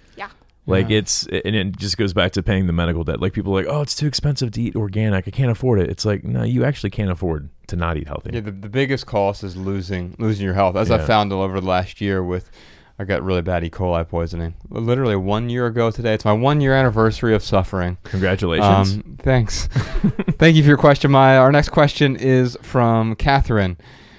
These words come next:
Speaker 3: How can you prevent getting influenced by the fast fashion happening and not getting dragged into spending money on clothes and cosmetic products that are forever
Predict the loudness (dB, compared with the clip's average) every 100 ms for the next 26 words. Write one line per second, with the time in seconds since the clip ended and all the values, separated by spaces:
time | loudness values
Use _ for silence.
0 | -20 _ 2 2 2 2 0 0 -2 0
1 | 0 0 -4 -6 0 0 0 -2 -4 -4
2 | 0 2 0 -2 0 2 4 2 -2 -4
3 | -2 0 -2 -4 0 0 0 -2 0 0
4 | 2 0 0 0 0 0 0 0 0 0
5 | 2 2 0 -2 -2 -4 -2 0 0 0
6 | 0 0 -4 -2 2 2 2 0 0 0
7 | 0 0 0 0 0 2 2 -2 -4 -4
8 | -2 -4 -2 -2 0 -2